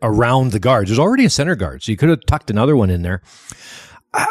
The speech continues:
I don't know how Bruce would have dealt with it, because he couldn't really afford to play any kind of peel, because you could easily knock out one of his own rocks, and then Brad would knock out the open one, and there you go, the force is on.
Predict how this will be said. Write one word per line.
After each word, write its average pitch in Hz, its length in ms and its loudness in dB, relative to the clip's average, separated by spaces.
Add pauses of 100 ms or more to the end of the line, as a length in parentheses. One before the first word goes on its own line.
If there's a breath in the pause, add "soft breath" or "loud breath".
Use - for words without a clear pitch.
I 165 40 0
don't 196 240 2
know 180 120 2
how 123 580 0
Bruce 123 340 0
would 120 120 0
have 95 120 -4
dealt 131 220 0
with 151 160 -4
it, 113 140 -4
because 113 300 -2
he 113 60 -2
couldn't 180 220 -2
really 131 180 2
afford 117 400 -2
to 98 240 -2 (260 soft breath)
play 127 180 2
any 127 140 2
kind 113 280 -2
of 90 140 -4
peel, 98 520 2 (280 soft breath)
because 139 260 4
you 110 80 2
could 113 120 0
easily 120 360 2
knock 110 260 0
out 104 120 0
one 110 160 0
of 101 80 -2
his 98 100 0
own 160 220 2
rocks, 107 340 0 (260 loud breath)
and 123 80 2
then 117 140 4
Brad 110 240 2
would 104 120 0
knock 110 200 -2
out 107 160 -2
the 107 100 0
open 127 300 2
one, 123 220 0
and 120 180 -2 (340)
there 123 160 2
you 110 120 0
go, 135 180 2
the 90 100 -2
force 175 300 -2
is 104 100 -2
on. 78 220 -4